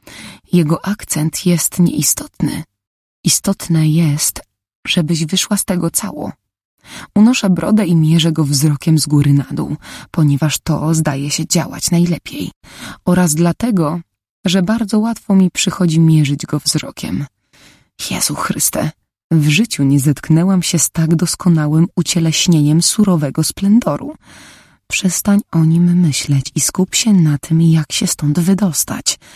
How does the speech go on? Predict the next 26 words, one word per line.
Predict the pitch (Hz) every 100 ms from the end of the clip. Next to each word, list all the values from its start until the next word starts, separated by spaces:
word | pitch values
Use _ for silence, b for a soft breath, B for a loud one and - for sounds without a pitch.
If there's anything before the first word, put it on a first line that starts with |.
| B B
Wtrąca | - - - 160 -
się | 147 151
przytomnie | - 151 175 165 175 180
mój | 156 147
głos | 139 147 147
wewnętrzny. | 135 143 151 139 - - - 151 _ _ B B B B B _
Jaką | 180 226 -
mam | 269 190 175
pewność, | 175 170 180 180 -
że | - 156 165
to | -
nie | 165 160 151
jest | 143 135 - -
podstęp? | - - - - - - _ _ _ _ _ _
Jego | 139 151 147
twarz | - - 151 147
nawet | 151 - - -
nie | 95
drgnęła. | 90 - - - 50 - - _ B B B
Jest | 190 185 - -
całkiem | - 208 202 - 190
pozbawiona | 185 165 175 160 165 160
emocji | - 147 139 - - -
i | 175
wygląda | 160 160 185 185 156
tak, | - 202 160 -